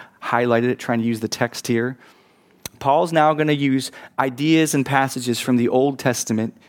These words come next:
to make his argument. So after saying that, that all Jew and Gentile are under sin, he starts using the psalmists and other passages and paraphrases and ideas from the law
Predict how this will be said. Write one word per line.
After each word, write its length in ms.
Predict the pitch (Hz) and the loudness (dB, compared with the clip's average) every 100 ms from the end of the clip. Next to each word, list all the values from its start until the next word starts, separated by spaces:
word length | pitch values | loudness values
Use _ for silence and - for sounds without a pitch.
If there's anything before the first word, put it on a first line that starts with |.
| - | -8
to 140 | - | 0
make 240 | 120 120 120 | 2 2 0
his 160 | 117 | -4
argument. 560 | - 107 107 104 95 - - _ _ _ _ _ - | 0 -2 -2 -6 -8 -12 -20 _ _ _ _ _ -12
So 200 | - 131 | -2 0
after 200 | 127 131 | 0 -2
saying 600 | - 170 175 139 131 131 - - - | 0 2 4 4 2 -2 -12 -18 -2
that, 260 | 123 120 - _ _ _ _ - _ _ _ _ - _ - - | 0 0 -4 _ _ _ _ -20 _ _ _ _ -20 _ -20 -12
that 220 | - 127 - _ _ - | -2 -2 -2 _ _ 2
all 520 | 135 151 156 160 - | 4 4 4 -2 -8
Jew 300 | - 151 156 | -4 2 4
and 100 | 151 | 4
Gentile 400 | 135 139 - 143 139 | 4 2 2 2 4
are 140 | 127 | 4
under 240 | 131 135 | 2 2
sin, 460 | 131 - 117 104 107 - - - | 0 0 0 -2 -6 -14 -20 -6
he 160 | 139 | -2
starts 400 | 123 - 123 - | 0 2 0 0
using 520 | 123 139 139 120 117 | -2 2 2 2 0
the 100 | 120 | -2
psalmists 880 | 113 - 120 123 127 117 - - - | -2 0 2 2 0 -4 -8 -8 -6
and 120 | 113 - | -8 -2
other 220 | 123 123 | -2 -2
passages 680 | 117 123 120 117 107 107 113 | -2 -2 -2 -6 -6 -6 -6
and 120 | 110 | -10
paraphrases 720 | - 120 120 - 120 113 117 | -2 2 2 2 0 0 -2
and 80 | 113 | -4
ideas 420 | 104 104 120 113 | -4 0 0 0
from 320 | - 117 107 110 - - - | -2 -2 -2 -6 -14 -20 -8
the 120 | - 120 | -2 2
law 440 | 120 120 113 - | 4 4 2 -4